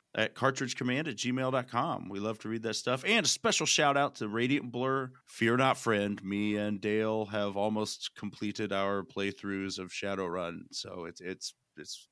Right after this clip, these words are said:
it's been an interesting journey, and there will be some big episodes about that coming up soon.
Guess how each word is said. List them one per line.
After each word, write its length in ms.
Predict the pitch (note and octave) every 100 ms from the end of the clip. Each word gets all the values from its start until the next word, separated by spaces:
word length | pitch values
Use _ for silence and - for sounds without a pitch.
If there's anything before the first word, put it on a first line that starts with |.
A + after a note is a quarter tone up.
| _
it's 80 | -
been 140 | G#2+
an 100 | A2+
interesting 440 | A#2 A#2+ A#2 - B2+
journey, 380 | A2+ E3 A2+
and 120 | G2 G2+
there 80 | G2+
will 80 |
be 160 | F#2+ G#2
some 200 | - G#2+
big 180 | G#2+ G2+
episodes 500 | G2+ G#2 - G#2 G2+
about 260 | F#2+ G2
that 240 | - G#2 -
coming 340 | - C3+ C3
up 180 | B2 B2
soon. 640 | - B2 A#2+ A2 F#2+ F2+